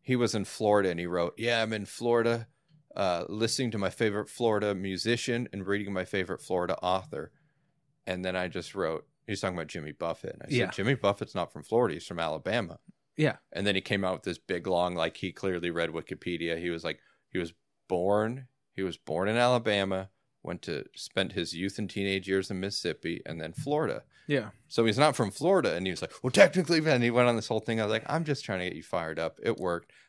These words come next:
Speaker 1: I don't want to respond to you.
Speaker 2: Oh, that was another thing. It's like, uh, I, back in the day, Facebook, I would just go into groups where it's just, like, the title of the page is, like, f-, two sentences.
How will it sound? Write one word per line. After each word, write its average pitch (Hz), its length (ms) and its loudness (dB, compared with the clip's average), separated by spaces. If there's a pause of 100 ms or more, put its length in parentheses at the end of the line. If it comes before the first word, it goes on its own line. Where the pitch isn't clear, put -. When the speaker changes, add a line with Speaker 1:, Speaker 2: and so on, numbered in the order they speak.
Speaker 1:
I - 100 2
don't 110 120 4
want 117 120 2
to 107 60 2
respond 87 480 -2
to - 100 -6
you. 82 260 -6 (400)
Speaker 2:
Oh, 151 120 8
that 160 120 12
was 247 80 6
another 147 300 10
thing. 131 240 6
It's 127 100 2
like, 127 320 6
uh, 123 340 8 (580)
I, 147 160 4
back 143 280 8
in 135 80 4
the 127 100 2
day, 127 300 8
Facebook, 131 400 2
I 117 80 4
would 117 140 2
just 120 140 -2
go 113 140 4
into 110 120 -2
groups 113 400 -6
where 110 100 -2
it's 117 120 -6
just, - 100 -8
like, 107 260 -6 (300)
the 127 80 0
title 120 340 6
of 113 80 -4
the 113 80 2
page 113 320 2
is, 117 140 -2
like, 101 160 -2
f-, - 180 -16
two 120 160 2
sentences. 123 680 -2